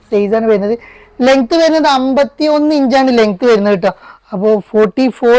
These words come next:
ഇഞ്ച് വെടുത്ത് വരുന്നുണ്ട്, ഫോർട്ടി സിക്സ് ഇഞ്ച് വെടുത്ത് വരുന്നുണ്ട്. ഒരു കോളർ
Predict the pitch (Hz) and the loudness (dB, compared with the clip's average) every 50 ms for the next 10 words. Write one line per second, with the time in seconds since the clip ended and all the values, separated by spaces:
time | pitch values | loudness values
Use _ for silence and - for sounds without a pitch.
0 | 262 269 269 233 277 269 254 240 208 202 262 262 254 240 240 247 247 247 - - | 2 0 0 0 0 0 0 0 -2 0 0 0 2 0 0 -2 -2 -4 -2 -2
1 | 233 214 190 226 233 - - 220 185 _ - 247 240 247 240 233 202 190 240 233 | -2 -2 -2 -4 -6 -6 -8 -10 -10 _ -8 -8 -6 -4 -4 -4 -4 -2 -2 -2
2 | 226 220 226 226 254 277 277 _ _ _ _ _ - 262 277 302 - - 277 269 | -2 -2 -2 -4 -4 -6 -8 _ _ _ _ _ -4 -2 -2 -2 -4 -2 0 2
3 | 269 277 285 294 320 | 2 4 4 2 2